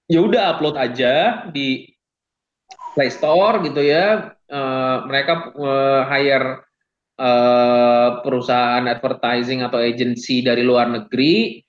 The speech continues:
yang bisa ngeblas iklannya mereka melalui jaringan telekomunikasi, ya that's it gitu.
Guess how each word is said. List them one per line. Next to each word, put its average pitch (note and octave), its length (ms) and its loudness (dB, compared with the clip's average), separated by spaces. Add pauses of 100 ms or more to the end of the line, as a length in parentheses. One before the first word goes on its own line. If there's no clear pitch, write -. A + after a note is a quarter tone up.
(180)
yang B2+ 240 -2
bisa B2 400 -2
ngeblas A#2+ 880 -4 (720)
iklannya B2+ 560 -2
mereka C#3 880 0
melalui C3 640 -2
jaringan A#2+ 560 -4
telekomunikasi, A#2 1400 -4
ya A#2 80 0
that's D#3 400 -2
it G3 160 -2
gitu. A#2 320 -6